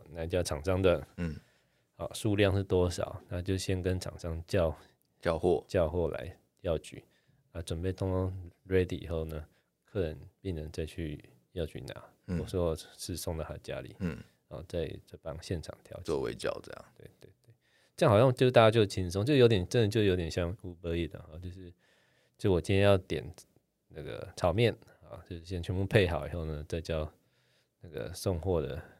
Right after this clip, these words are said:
Speaker 1: Uber Eats 的大哥呢，
Speaker 2: 嗯。
Speaker 1: 再，再去领，领了以后再，再送到那个我们消费者
Speaker 2: 对。
Speaker 1: 的家里嘛，哈，就有点类似这样。
Speaker 2: 对。
Speaker 1: 不过我们，因为我们是医疗行为，所以就变成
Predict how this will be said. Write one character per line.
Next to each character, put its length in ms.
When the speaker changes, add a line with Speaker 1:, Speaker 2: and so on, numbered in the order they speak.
Speaker 1:
Uber 180
Eats 160
的 240
大 160
哥 200
呢， 120
Speaker 2:
嗯。 260
Speaker 1:
再， 240
再 140
去 140
领， 200
领 180
了 60
以 20
后 120
再， 240
再 120
送 280
到 340
那 60
个 200
我 60
们 260
消 220
费 160
者 160
Speaker 2:
对。 180
Speaker 1:
的 80
家 240
里 100
嘛， 140
哈， 120
就 120
有 160
点 120
类 140
似 180
这 140
样。 80
Speaker 2:
对。 40
Speaker 1:
不 80
过 40
我 40
们， 200
因 100
为 120
我 80
们 80
是 120
医 120
疗 180
行 240
为， 100
所 160
以 40
就 80
变 180
成 160